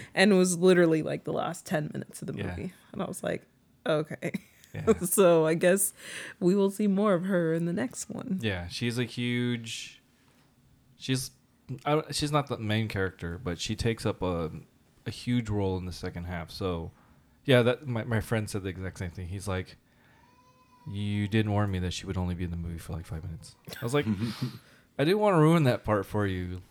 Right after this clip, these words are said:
Speaker 2: You know, you don't, you don't wanna go into a movie going, 'Hey, the, the commercials aren't exactly what,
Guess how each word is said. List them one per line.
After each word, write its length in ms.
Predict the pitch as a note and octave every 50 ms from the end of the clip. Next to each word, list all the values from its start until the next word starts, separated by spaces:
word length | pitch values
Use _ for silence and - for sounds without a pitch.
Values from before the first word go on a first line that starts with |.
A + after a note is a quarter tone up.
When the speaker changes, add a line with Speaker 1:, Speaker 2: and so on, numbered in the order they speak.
| _ -
Speaker 2:
You 100 | - A2+
know, 160 | G#2 G2 F#2+ G2
you 140 | G#2 A2
don't, 160 | A2+ A#2+ - - _
you 100 | B2 B2
don't 120 | C3 C3+ C#3+
wanna 180 | C#3+ C3+ C3
go 140 | A#2 A#2+ A#2+
into 200 | A2+ A2 - A#2+
a 40 | A2
movie 260 | G#2 G#2 G#2 G#2 G2
going, 460 | F#2 G2 F#2+ F#2 F#2 F2+ F#2 F2+ F2 - - _ - _
'Hey, 380 | A#2 B2 A#2+ G#2+ G2 F#2 F#2 F2+ - _
the, 140 | - F#2 - _ _ _ _ _ _ _ _ -
the 100 | - A2
commercials 540 | - - G#2 G#2 G2+ F#2 - G2 F#2 F2
aren't 280 | F2+ F2 F2 E2 E2+ - - _ _ _ _ _ _ _ _
exactly 440 | - E2 - C#2 C2+ - - - F2+ F#2
what, 180 | F#2 F2+ -